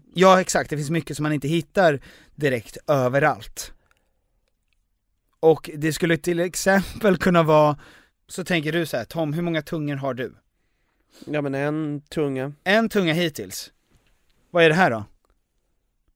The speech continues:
Speaker 2: Ja,
Speaker 1: För
Speaker 2: det
Speaker 1: femtiotre kronor kan du köpa en extra tunga. En sån här gummitunga.
Speaker 2: Vet du, Petter?
Speaker 1: Vad?
Speaker 2: Det känns som att vi verkligen behöver den där.
Speaker 1: Ja,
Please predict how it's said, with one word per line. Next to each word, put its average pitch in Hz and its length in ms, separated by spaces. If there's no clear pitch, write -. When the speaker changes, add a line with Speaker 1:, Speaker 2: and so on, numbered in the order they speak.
Speaker 2:
Ja, 170 80
Speaker 1:
För 151 60
Speaker 2:
det 147 60
Speaker 1:
femtiotre 214 680
kronor 190 380
kan 180 200
du 165 60
köpa 165 240
en 170 160
extra 156 580
tunga. 147 480
En 170 140
sån 175 100
här 175 80
gummitunga. 165 840
Speaker 2:
Vet 151 220
du, 135 100
Petter? 131 400
Speaker 1:
Vad? 156 300
Speaker 2:
Det 156 140
känns 180 220
som 160 100
att 139 60
vi 143 100
verkligen 139 320
behöver 143 400
den 131 120
där. - 280
Speaker 1:
Ja, 180 240